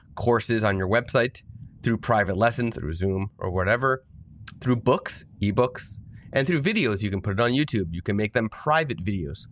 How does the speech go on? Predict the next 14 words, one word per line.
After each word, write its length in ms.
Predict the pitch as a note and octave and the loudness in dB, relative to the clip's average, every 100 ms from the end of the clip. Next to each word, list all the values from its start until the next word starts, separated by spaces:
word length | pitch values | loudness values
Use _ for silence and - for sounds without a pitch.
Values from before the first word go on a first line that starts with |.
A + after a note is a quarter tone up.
| - - | -14 -2
whatever 360 | D#3 D3 A2 | 0 2 0
it 140 | F#2 - | -2 -6
is. 180 | - - - - - - - - - - - - | -12 -16 -18 -18 -18 -18 -18 -16 -16 -16 -16 -10
The 120 | - D3 | 0 4
last 460 | G3 A#3 - - - - - - | 4 2 -4 -12 -14 -18 -16 -6
r-, 100 | A#2+ - | -6 0
alternative 480 | A#2+ A#2 B2+ A2 G2+ | 0 2 2 2 2
revenue 260 | G#2+ G2+ | 2 2
stream 260 | G2 A2 G#2 | 0 0 2
I 40 | |
want 220 | G2 G2+ F#2+ | 2 0 0
to 40 | |
talk 200 | G2 F#2+ | -2 0
about 420 | F2 F#2+ G#2 - | 0 0 0 -4